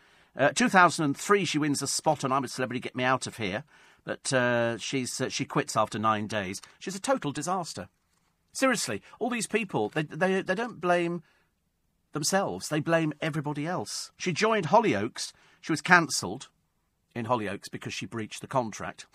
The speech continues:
<sniffs> Presumably there were problems there. Uh, then the marriage to Kevin came to an end in twenty fourteen. Then she took up with a cage fighter, that whirlwind romance. 'Cause these, these people, now she's had her face, which is so distorted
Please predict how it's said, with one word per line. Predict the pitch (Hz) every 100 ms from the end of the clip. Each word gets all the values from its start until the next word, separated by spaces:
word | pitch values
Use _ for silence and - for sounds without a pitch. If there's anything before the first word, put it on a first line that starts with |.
| -
<sniffs> | - -
Presumably | - 104 120 104 98
there | 95
were | 98
problems | - 92 87 87
there. | 87 110 90 185 _ _ _ -
Uh, | 131 139 -
then | 214
the | 214
marriage | 196 180 165 -
to |
Kevin | - 180 151 156
came | 151 147
to | 147
an |
end | 139 131
in | 131
twenty | - 131 127
fourteen. | - 123 - 147 151
Then | 160 175
she | 180
took | - 170
up | 143 -
with |
a | 143
cage | - 175 165
fighter, | - 139 117 - 131 170 - - -
that | 151 - _ -
whirlwind | 113 131 117 110 110
romance. | 104 104 95 -
'Cause | 170
these, | 196 233
these | 208 208
people, | 196 175 139
now | 175 165
she's | - 117
had | 131
her | 123
face, | - 135 104
which | 120 -
is | -
so | 151
distorted | 139 - - 190 220 - 82